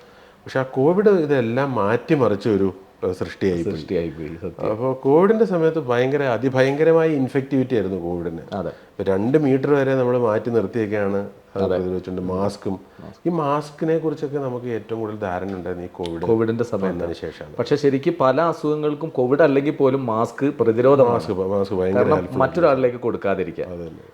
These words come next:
Speaker 2: അതൊരു വലിയ പ്രധാനപ്പെട്ട പോയിന്റാണ് ഡോക്ടർ അത്
Speaker 1: പക്ഷേ
Speaker 2: പറഞ്ഞത്.
Speaker 1: ഈ കോവിഡ് വന്നതിന് ശേഷം ഒരുപാട് ആൾക്കാർക്ക് അതിനെക്കുറിച്ചുള്ള ഒരു ബോധ്യം വരികയും
Speaker 2: അവബോധം ഉണ്ടായി.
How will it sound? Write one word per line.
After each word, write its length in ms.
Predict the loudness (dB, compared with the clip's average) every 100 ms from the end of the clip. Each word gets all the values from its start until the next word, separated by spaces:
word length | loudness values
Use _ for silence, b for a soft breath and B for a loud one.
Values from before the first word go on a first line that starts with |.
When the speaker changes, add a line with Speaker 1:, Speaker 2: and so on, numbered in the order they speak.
| 0
Speaker 2:
അതൊരു 180 | 2 4
വലിയ 380 | 4 4 4 4
പ്രധാനപ്പെട്ട 520 | 4 2 2 0 0
പോയിന്റാണ് 500 | 0 0 0 -2 0
ഡോക്ടർ 260 | -2 0
അത് 120 | 0 2
Speaker 1:
പക്ഷേ 200 | 2 2
Speaker 2:
പറഞ്ഞത്. 240 | 0 -4
Speaker 1:
ഈ 20 |
കോവിഡ് 380 | -2 0 2 2
വന്നതിന് 400 | 2 0 -2 -4
ശേഷം 160 | -4 -4
ഒരുപാട് 420 | -4 -2 -2 -2
ആൾക്കാർക്ക് 480 | -2 -4 -6 -6 -4
അതിനെക്കുറിച്ചുള്ള 640 | -4 -4 -4 -6 -4 -4
ഒരു 100 | -2
ബോധ്യം 440 | -2 -2 0 0
വരികയും 280 | 2 2 4
Speaker 2:
അവബോധം 160 | 6 4
ഉണ്ടായി. 240 | 2 -6